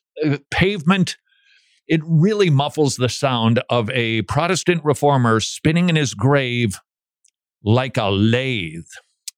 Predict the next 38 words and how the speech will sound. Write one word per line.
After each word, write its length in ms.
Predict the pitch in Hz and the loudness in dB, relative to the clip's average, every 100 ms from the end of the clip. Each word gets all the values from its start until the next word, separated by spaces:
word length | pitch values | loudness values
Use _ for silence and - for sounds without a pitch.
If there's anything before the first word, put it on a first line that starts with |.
| _ | _
Let's 220 | 120 - | -4 0
go 100 | - | 2
to 80 | 135 | 2
New 120 | 127 | 2
York 280 | 143 139 117 | 2 0 0
City, 480 | - 160 131 104 - _ _ | -2 -2 -2 -6 -10 _ _
<laughs> 180 | _ - - 131 | _ -14 -10 -6
'cause 340 | - - 165 143 | -8 -4 -2 0
not 180 | 190 190 | 0 0
many 180 | 196 | -2
people 340 | 185 190 185 185 | 0 0 2 0
are 180 | 196 165 | 2 2
these 240 | 151 117 | 2 2
days, 360 | - 160 143 170 | 0 0 0 0
apparently. 800 | 151 - 208 208 147 127 135 - - - - 466 - - | -2 0 0 2 0 0 -2 -4 -14 -18 -8 -6 0 0
<laughs> 640 | - 220 - - 185 - | 0 -4 -2 -2 -2 -2
Apparently, 540 | 180 175 240 302 226 185 | -4 0 0 2 2 0
the 100 | 170 | 0
government's 500 | 190 196 202 180 - | 0 2 2 0 0
banning 440 | 151 160 185 156 - - - - _ | -2 -2 -2 -2 -4 -20 -20 -20 _
TikTok. 840 | - 311 - - - 131 101 - - _ - - - - _ | 0 0 0 -12 -4 -2 -2 -8 -18 _ -20 -20 -20 -20 _
Not 200 | 151 175 | -2 0
the 80 | 147 | -2
first 300 | 180 190 - | 2 2 2
state, 340 | - 175 180 | 0 0 0
not 200 | 135 139 | -2 -2
the 80 | 156 | -2
first 260 | 170 170 - | 2 2 0
city 240 | 156 156 | 0 2
to 100 | 156 | 2
do 240 | 135 135 | 2 2
this. 280 | 120 131 - | 2 0 0
The 80 | - | -2
federal 340 | - 131 135 | 0 0 0
government 440 | 127 123 123 139 143 | 2 2 2 0 0
has 120 | 107 | 0
always 320 | 117 131 120 | 2 2 0
said, 240 | 135 123 | -2 -2